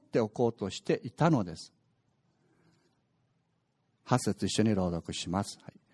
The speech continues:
「あなた方は貧しい人々とはいつも一緒にいるが、私とはいつも一緒にいるわけではないからです。」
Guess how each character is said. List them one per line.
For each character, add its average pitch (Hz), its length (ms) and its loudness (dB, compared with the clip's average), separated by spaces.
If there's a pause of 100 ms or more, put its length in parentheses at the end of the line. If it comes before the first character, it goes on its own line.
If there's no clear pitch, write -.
(220)
「あ 113 120 2
な 110 120 6
た 110 120 4
方 104 240 2
は 139 180 8
貧 117 300 4
し - 180 4
い 120 40 6
人 120 200 6
々 101 220 0
と - 140 2
は 110 120 4
い 170 120 4
つ - 120 0
も 120 140 6
一 107 80 4
緒 110 220 2
に 110 80 4
い 101 80 4
る 95 160 -2
が、 123 240 4 (120)
私 139 520 4
と 233 100 8
は 165 140 8
い 139 80 0
つ - 120 -4
も 104 140 4
一 104 60 0
緒 110 180 0
に 113 140 0
い - 20 -2
る 101 120 0
わ 98 120 0
け 95 140 -8
で 107 100 0
は 170 240 6
な 107 160 2
い 95 140 0
か - 180 -6
ら 80 260 -6
で - 140 -8
す。」 - 220 -18